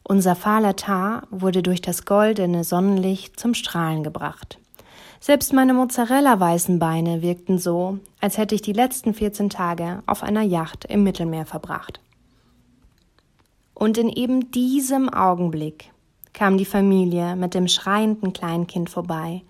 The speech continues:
und erblickte uns. Es muss ganz fantastisch ausgesehen haben, wie wir geschmackvoll einen Moment der Zweisamkeit genossen,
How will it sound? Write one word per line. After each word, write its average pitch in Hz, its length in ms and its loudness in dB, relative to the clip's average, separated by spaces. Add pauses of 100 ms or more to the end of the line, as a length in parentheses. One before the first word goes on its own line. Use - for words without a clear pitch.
(360)
und 214 180 2
erblickte 185 640 0
uns. - 440 -16 (1120)
Es - 180 -2
muss 262 200 4
ganz 254 220 2
fantastisch 233 840 -2
ausgesehen 180 720 -2
haben, 170 420 -6 (380)
wie 190 140 0
wir 180 100 6
geschmackvoll 185 920 -2
einen 185 160 2
Moment 190 360 2
der 185 100 -4
Zweisamkeit 185 800 -2
genossen, 180 560 -2